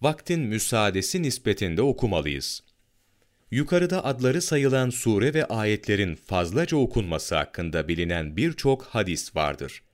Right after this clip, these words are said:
Bunları okumayı adet edinenler, zahiri ve batini afet ve musibetlerden kendilerini emniyete almış olurlar.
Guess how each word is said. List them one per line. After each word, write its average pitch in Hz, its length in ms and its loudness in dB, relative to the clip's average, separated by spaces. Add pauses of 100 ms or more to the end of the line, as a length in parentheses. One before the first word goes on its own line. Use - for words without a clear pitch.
(420)
Bunları 170 380 2
okumayı 123 520 2
adet 107 420 -2
edinenler, 85 680 -2 (280)
zahiri 87 760 -2
ve 101 220 0
batini 90 600 -2
afet 101 520 -2
ve 127 60 0
musibetlerden 82 1080 0
kendilerini 135 680 0
emniyete 127 600 0
almış 78 360 -4
olurlar. 76 520 -2